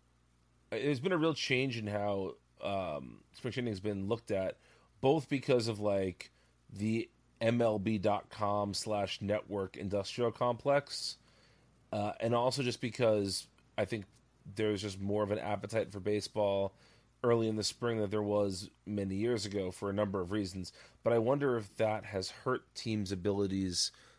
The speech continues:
to really experiment in, in spring training. Because the first S N Y broadcast game is something like February twenty-fifth. You know, is there, because there's gonna be more eyes on everything right now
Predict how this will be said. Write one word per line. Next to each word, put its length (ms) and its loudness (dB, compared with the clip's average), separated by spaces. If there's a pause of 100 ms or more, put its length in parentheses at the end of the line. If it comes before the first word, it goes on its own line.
(140)
to 140 0
really 600 2
experiment 760 2 (800)
in, 340 4
in 160 0
spring 280 -2
training. 460 -6 (420)
Because 380 6
the 100 2
first 320 4
S 180 4
N 160 2
Y 320 4
broadcast 640 4
game 320 2
is 80 2
something 300 0
like 340 0 (360)
February 480 4
twenty-fifth. 800 -2 (1000)
You 80 0
know, 240 2 (100)
is 260 2
there, 540 6 (1600)
because 440 4
there's 100 2
gonna 100 4
be 80 4
more 200 6
eyes 340 4
on 80 4
everything 340 0
right 220 2
now 440 -4